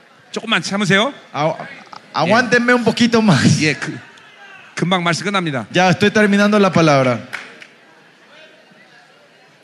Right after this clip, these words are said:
Speaker 1: 자, 그래서 이게 혈과 육을 상대하자는 말이 굉장히 중요한 말이에요. 아멘.
Speaker 2: 아멘.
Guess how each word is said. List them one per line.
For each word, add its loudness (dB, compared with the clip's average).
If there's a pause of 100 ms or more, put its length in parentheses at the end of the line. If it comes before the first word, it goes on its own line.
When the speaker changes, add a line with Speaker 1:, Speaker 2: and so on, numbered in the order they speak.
(420)
Speaker 1:
자, -4 (880)
그래서 -2
이게 -2 (400)
혈과 -2
육을 -6
상대하자는 -2
말이 -2
굉장히 -2
중요한 -2
말이에요. -2 (1500)
아멘. -2
Speaker 2:
아멘. 0